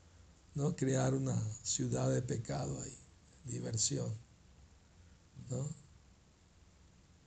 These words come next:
Bueno, entonces, eh,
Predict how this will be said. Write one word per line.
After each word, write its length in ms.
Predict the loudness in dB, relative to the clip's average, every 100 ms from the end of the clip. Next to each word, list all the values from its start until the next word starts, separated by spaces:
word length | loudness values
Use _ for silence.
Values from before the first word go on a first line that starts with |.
| -20 -20 -20 -20 -20 -20 -20 -20 -20 -20 -20 -20 -20 -20 -20 -20 -20 -20 -20 -12 0
Bueno, 340 | 6 8 6 0 -10 -20 -20 -20 -20 -20 -20 -10
entonces, 880 | -4 -2 2 4 8 8 8 8 8
eh, 400 | 8 4 4 0